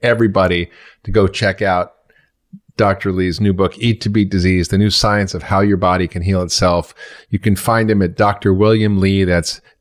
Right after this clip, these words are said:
D R William L I dot com, and learn about his book. You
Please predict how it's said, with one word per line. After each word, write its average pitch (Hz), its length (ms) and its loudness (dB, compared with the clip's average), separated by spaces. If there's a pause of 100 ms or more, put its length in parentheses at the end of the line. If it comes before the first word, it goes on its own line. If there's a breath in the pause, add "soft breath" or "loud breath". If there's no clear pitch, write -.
D 107 200 4
R 101 220 4
William 98 560 0
L 104 200 2
I 90 380 0 (460)
dot 101 240 0
com, 85 320 -4 (360 loud breath)
and 101 360 0 (140)
learn 110 200 0
about 98 180 0
his 95 120 -4
book. 101 200 -4
You - 40 -20